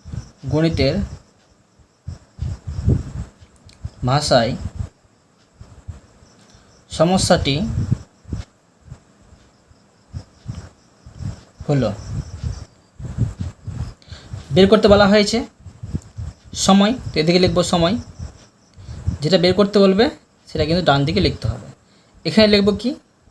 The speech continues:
মিনিট, আর এদিকে লিখব দূরত্ব, দূরত্ব লিখব কিমি।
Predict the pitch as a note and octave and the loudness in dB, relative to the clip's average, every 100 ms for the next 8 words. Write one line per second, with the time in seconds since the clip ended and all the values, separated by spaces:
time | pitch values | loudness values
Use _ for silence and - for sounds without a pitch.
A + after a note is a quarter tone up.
0 | - E3+ F#3 C#3 - - - - - - | -2 4 4 4 -2 -12 -16 -16 -18 -18
1 | _ _ _ _ _ _ _ _ _ _ | _ _ _ _ _ _ _ _ _ _
2 | _ _ _ _ - - - - - - | _ _ _ _ -12 -12 -12 -12 -8 -8
3 | - - - - - - - - - _ | -10 -20 -18 -12 -8 -6 -6 -10 -12 _
4 | _ _ - - - C#3+ - - F#3 G3 | _ _ -20 -8 -2 0 0 0 0 4
5 | G#3+ G#3+ F#3+ C4 - _ _ - _ - | 4 4 4 2 0 _ _ -20 _ -20
6 | - _ - F3+ G#3+ G#3 - A#3+ - - | -20 _ -4 2 2 2 -2 -4 -4 -16
7 | _ - - - - - - - - - | _ -18 -18 -20 -14 -10 -2 -2 -4 -14
8 | _ _ _ _ _ _ _ _ _ _ | _ _ _ _ _ _ _ _ _ _
9 | _ - - - - - - - - - | _ -16 -16 -20 -20 -18 -18 -8 -8 -8
10 | _ D#3 F#3 G3+ G3 F#3 A#3 C4+ - - | _ -4 0 4 4 4 0 0 -6 -20
11 | _ _ - E3 G2 | _ _ -4 -2 -2